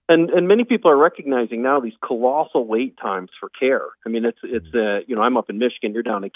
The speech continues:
Kansas. But it's, it's three months or, or more to get a colonoscopy, for example, even when it's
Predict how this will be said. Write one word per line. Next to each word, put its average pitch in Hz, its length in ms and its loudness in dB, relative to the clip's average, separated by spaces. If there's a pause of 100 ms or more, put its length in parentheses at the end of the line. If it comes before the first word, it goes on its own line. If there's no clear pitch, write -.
Kansas. 185 260 -2 (520)
But 143 220 6
it's, 147 240 0
it's 190 260 2 (100)
three 180 180 0
months 151 360 0
or, 120 140 0
or 117 220 -2
more 113 200 2
to 113 80 0
get 113 220 0
a 107 400 -4
colonoscopy, 123 760 0
for 110 120 0
example, 117 360 -2
even 143 260 2
when 117 120 4
it's 101 120 -4